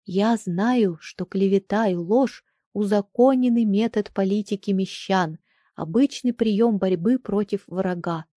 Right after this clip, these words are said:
Среди великих людей мира всего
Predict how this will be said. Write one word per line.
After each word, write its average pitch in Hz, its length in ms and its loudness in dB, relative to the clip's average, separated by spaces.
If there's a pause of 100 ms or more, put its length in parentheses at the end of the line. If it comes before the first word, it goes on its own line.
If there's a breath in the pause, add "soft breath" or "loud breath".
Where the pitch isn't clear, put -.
(680)
Среди 233 440 2
великих 247 520 2
людей 226 400 2
мира 254 320 2
всего 175 480 -2